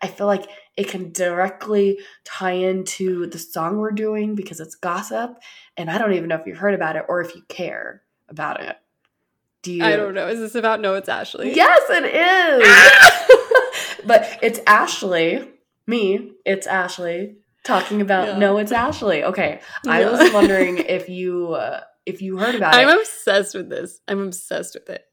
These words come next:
Speaker 1: Someone
Speaker 2: I
Speaker 1: messaged
Speaker 2: can't
Speaker 1: us.
Speaker 2: stop
Speaker 1: Yes.
Speaker 2: thinking
Speaker 1: And,
Speaker 2: about
Speaker 1: and
Speaker 2: it.
Speaker 1: I wasn't sure if you,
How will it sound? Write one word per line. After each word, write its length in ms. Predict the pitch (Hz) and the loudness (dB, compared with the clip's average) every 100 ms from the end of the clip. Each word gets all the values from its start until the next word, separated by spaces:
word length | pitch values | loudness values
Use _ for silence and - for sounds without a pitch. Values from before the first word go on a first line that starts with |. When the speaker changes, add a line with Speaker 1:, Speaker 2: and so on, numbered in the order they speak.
| - | -14
Speaker 1:
Someone 440 | - 247 311 320 | -6 -4 -2 0
Speaker 2:
I 220 | 214 190 | -2 -2
Speaker 1:
messaged 140 | 196 190 | -6 -4
Speaker 2:
can't 320 | 202 208 196 | -4 -4 -6
Speaker 1:
us. 100 | - | -12
Speaker 2:
stop 600 | - - 175 151 - _ _ _ _ _ _ - | -16 -8 -6 -8 -12 _ _ _ _ _ _ -12
Speaker 1:
Yes. 280 | 214 196 - - _ _ _ _ - | -8 -8 -12 -20 _ _ _ _ -6
Speaker 2:
thinking 220 | 190 - | -6 -6
Speaker 1:
And, 80 | - | -10
Speaker 2:
about 200 | - - | -14 -6
Speaker 1:
and 60 | 247 | -4
Speaker 2:
it. 40 | |
Speaker 1:
I 60 | 247 | -2
wasn't 380 | 269 269 311 | -2 -2 -6
sure 480 | - - 240 220 214 202 | -8 -10 -8 -6 -6 -4
if 180 | 196 | -4
you, 760 | 190 180 202 220 233 233 233 | -4 -10 -8 -8 -8 -8 -8